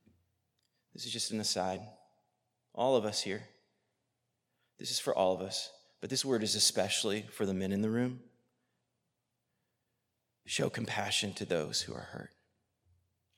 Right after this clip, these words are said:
Show compassion to those who are hurting. David did not show compassion for his daughter. Does he sorrowfully but righteously take up the sword of justice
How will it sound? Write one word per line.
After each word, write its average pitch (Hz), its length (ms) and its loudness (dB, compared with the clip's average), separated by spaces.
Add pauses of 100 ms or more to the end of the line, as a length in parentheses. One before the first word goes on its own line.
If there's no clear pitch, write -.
(1300)
Show - 240 4
compassion - 540 -4
to 98 100 -4
those - 360 -2
who - 80 -10
are 58 200 -10
hurting. 117 380 -10 (1300)
David 95 260 -2
did 82 140 -8
not 107 240 -6
show - 160 -6
compassion - 480 -10
for - 180 -20
his - 160 -8
daughter. - 340 -16 (2250)
Does 135 160 8
he 147 100 8
sorrowfully 143 760 12
but 120 220 4
righteously 120 640 6
take 127 300 2
up 123 200 4
the 117 60 -4
sword 123 480 8
of 107 140 2
justice - 640 2